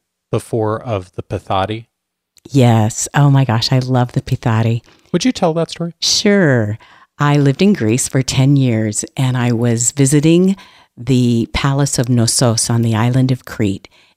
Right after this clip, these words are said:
Speaker 2: And when I went to the pantry, I saw this jug, this jar that literally was as tall as I was, maybe a little taller. And I'm only five one, so that gives your listeners perspective.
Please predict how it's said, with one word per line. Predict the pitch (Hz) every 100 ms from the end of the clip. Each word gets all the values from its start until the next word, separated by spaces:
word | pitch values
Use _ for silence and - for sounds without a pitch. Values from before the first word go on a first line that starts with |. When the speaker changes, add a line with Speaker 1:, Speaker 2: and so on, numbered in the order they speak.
| -
Speaker 2:
And | 139 131
when | 127
I | 117
went | 120 151 185 -
to | 170
the | 143
pantry, | - - 147 147 143 - - - 123 _ _ _ - _ _ 127
I | 156 190 202
saw | - - 165 139 127 117 120 -
this | 139 127 - - _ _
jug, | - 185 208 151 101 107 127 -
this | 127 -
jar | - 175 180 202 120 117 - - _ -
that | 151 - -
literally | 151 175 196 202 190 196
was | 180 139 131
as | 135 -
tall | - - 143 151 156
as | 135 117
I | 113
was, | 117 104 - -
maybe | 120 117 117
a |
little | 120 127 -
taller. | - - - - 208 - _ _ _ _
And | 117 120
I'm | 117
only | 117 120
five | - 117 110 120
one, | 113 104 -
so | - - -
that | 95 -
gives | 117 - -
your | 143
listeners | 131 120 - 113 110 -
perspective. | - 110 - 120 - 101 -